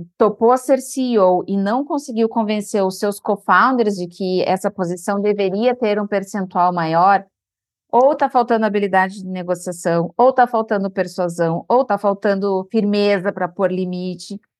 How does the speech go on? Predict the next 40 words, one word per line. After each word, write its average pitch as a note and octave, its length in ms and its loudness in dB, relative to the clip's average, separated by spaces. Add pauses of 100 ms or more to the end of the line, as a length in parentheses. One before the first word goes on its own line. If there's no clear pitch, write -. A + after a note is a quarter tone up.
(300)
Quando C4 240 2
a E4 40 -2
gente D4 360 -6
vê G#3 500 2
esses G3 400 -8
trinta G3+ 240 -4
e G3+ 40 -4
três, A#3 220 0
trinta A#3+ 200 -4
e - 40 -4
três, A3 180 -2
trinta G#3 180 -6
e F#3 40 -8
três, F#3 340 -2
vinte F#3+ 140 -6
e - 40 -20
cinco, A#3+ 180 -4
vinte A#3 140 -2
e - 40 -14
cinco, G#3 100 -6
vinte G#3 120 -4
e - 20 -8
cinco, A#3+ 220 -6
isso A3 180 -8
já B3+ 160 2 (140)
fala A3+ 280 2
que A#3+ 120 -8
tá B3 280 2
faltando C4 560 -2
uma D4+ 160 -4
habilidade A3+ 560 0
de A3+ 120 -4
liderança G#3+ 540 -4
no A3 120 -6
founder, D#3+ 340 -6 (400)
no G3 140 -6
co-founder G3 540 -2
C G3+ 240 -6
E F#3 80 2
O, F3 260 2